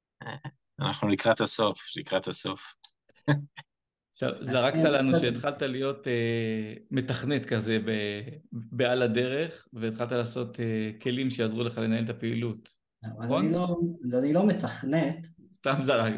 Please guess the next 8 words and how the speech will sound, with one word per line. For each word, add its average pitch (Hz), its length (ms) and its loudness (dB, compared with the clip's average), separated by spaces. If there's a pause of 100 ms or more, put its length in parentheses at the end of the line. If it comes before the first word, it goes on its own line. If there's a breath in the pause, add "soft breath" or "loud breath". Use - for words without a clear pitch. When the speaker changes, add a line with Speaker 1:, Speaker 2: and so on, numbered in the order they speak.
Speaker 2:
ב-, 120 60 -6
ב-, 113 460 -8
מתכנת 123 380 -2
עם 123 120 -2
גרשיים. 110 580 -2 (300)
Speaker 3:
אבל 120 140 2
אני 127 160 4
יודע 131 300 2